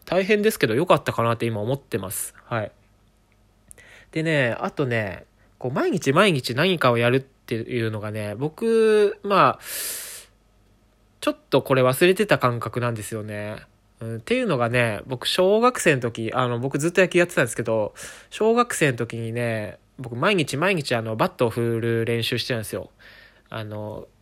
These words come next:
ボールとか打たないで空で振るね、素振りって言うんですけど、それをね、毎日毎日やってて、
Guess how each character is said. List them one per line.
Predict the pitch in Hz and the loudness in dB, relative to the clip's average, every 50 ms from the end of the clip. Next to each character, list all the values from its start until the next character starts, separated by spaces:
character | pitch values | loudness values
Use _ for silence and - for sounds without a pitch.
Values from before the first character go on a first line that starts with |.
| - - - | -20 -8 0
ボ | 139 151 151 | 4 4 6
ー | 143 | 6
ル | 143 | 4
と | 175 160 | 2 0
か | - 113 | 0 2
打 | 117 | 2
た | - 147 | 4 4
な | 131 117 | 4 4
い | 107 | 2
で | 110 - | 0 -2
空 | - - 156 156 139 | -2 0 2 2 2
で | 120 107 | 0 -2
振 | 104 - - 117 | -4 -4 -6 -6
る | 107 110 117 113 | -4 -4 -4 -4
ね、 | 113 120 139 | -4 -2 -2
素 | 139 - - 127 | -2 -2 -2 0
振 | 113 131 | 2 2
り | 127 123 | 2 2
っ | |
て | - - - 127 | 0 -2 -2 -2
言 | 120 | -2
う | 110 | -2
ん | |
で | 101 | -4
す | - - | -8 -10
け | - 110 | -12 -10
ど、 | 110 101 101 104 110 | -8 -8 -6 -6 -6
そ | - - 151 | -6 -2 0
れ | 175 196 | 2 2
を | 208 | 2
ね、 | 208 202 180 135 127 | 4 4 4 4 4
毎 | 156 180 180 | 4 2 2
日 | 151 127 - 123 120 | 2 0 -2 -2 0
毎 | 135 143 131 | 0 0 0
日 | 120 - 117 | -2 -2 -4
や | 113 107 | -4 -4
っ | |
て | - _ - 120 117 | -6 _ -10 -10 -4
て、 | - 123 117 117 113 110 104 - | 0 2 2 2 2 0 -2 -6